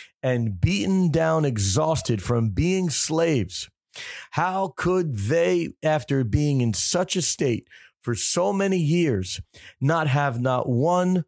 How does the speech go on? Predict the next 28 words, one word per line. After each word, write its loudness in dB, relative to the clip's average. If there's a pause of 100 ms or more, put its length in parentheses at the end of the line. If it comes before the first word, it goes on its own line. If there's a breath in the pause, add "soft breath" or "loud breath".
stumbling, 0 (180)
weak, 0 (240)
or 2
sick -2
person 0 (260 soft breath)
among 0
them. 0 (540 loud breath)
This 0
is 0
a 0
supernatural 0
touch -2 (320 loud breath)
that 0
we 0
need 0
to 0
embrace 2
and 0
say, 0
"Lord, 0 (300 loud breath)
thank -4
you 0 (440 loud breath)
that 0
your 2
deliverance, 0
that -2
this -2 (220)
lamb, 0